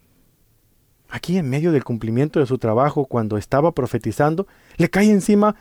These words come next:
un mal no merecido. Pasur lo mete en una prisión.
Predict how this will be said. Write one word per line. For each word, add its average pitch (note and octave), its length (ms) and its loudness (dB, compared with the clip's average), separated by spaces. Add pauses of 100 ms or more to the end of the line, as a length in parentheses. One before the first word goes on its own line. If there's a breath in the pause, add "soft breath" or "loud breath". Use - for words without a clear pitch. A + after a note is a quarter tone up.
un F#3+ 220 4
mal G3 300 4
no F#3 80 4
merecido. A#2 560 0 (500 soft breath)
Pasur D#3+ 340 2
lo B3 120 4
mete G#3 300 2
en G#3 40 4
una G#3+ 140 4
prisión. A3 500 0